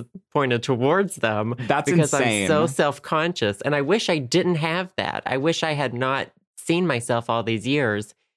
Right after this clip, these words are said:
Speaker 1: to know all of these little details about my face, to pick myself apart like this.
Speaker 2: Well, what I'm, what
Speaker 1: I
Speaker 2: I'm
Speaker 1: don't know, it's
Speaker 2: curious
Speaker 1: weird.
Speaker 2: about is, is that a conscious decision that you're making in those moments, or is it more subconscious where you're, you're, you're more, like, doing that? Like,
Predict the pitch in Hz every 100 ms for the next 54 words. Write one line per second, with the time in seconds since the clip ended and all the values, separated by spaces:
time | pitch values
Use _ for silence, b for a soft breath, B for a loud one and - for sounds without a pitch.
0 | _ _ - 139 131 131 131 127 120 117
1 | 120 123 131 117 123 123 113 104 101 -
2 | - _ _ _ 117 113 107 104 - 107
3 | 92 - 113 110 120 107 104 101 104 101
4 | 104 87 101 - 95 95 - - 160 170
5 | 202 190 160 151 151 208 233 269 143 127
6 | 143 101 120 120 123 120 135 123 147 131
7 | - - 147 180 - 175 170 175 165 156
8 | 156 156 160 151 151 143 123 131 131 123
9 | 120 120 120 143 151 - 120 117 110 107
10 | 117 113 110 - 143 135 - 80 - 80
11 | - 110 110 107 120 123 117 110 107 113
12 | 110 107 - 113 110 110 110 110 101 104
13 | 98 113 110 107 104 92 85 - 120 110